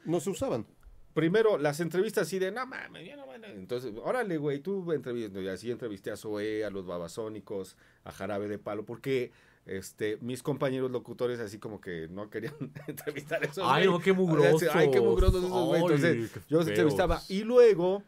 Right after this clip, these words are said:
Speaker 3: No se les entiende nada,
Speaker 2: repito,
Speaker 3: sí.
Speaker 2: los, los disqueros llegaban con un ch-, o sea, así como tú dices, un disquero todos los martes llegaba con un alterón así de discos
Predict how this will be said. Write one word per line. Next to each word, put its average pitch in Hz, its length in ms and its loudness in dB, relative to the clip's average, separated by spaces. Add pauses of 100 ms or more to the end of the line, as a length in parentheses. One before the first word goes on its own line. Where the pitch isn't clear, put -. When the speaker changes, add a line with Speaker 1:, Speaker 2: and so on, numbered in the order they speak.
Speaker 3:
No 127 100 0
se 135 120 0
les 117 140 -4
entiende 107 400 -6
nada, 92 180 -4
Speaker 2:
repito, 151 460 0
Speaker 3:
sí. 160 60 2
Speaker 2:
los, 147 300 2
los 151 220 0
disqueros 160 540 -2
llegaban 160 400 -2
con 170 160 -4
un 170 440 -4
ch-, 233 140 -10
o 151 40 -8
sea, 202 140 0
así 196 160 -4
como 240 200 -6
tú 247 80 -12
dices, 202 240 -8 (420)
un 160 140 -2
disquero 185 420 2
todos 190 320 2
los 185 140 0
martes 180 340 -4
llegaba 156 380 -2
con 135 260 -8
un 135 240 -10
alterón 113 400 -6
así 113 220 -10
de 147 100 0
discos 160 540 -6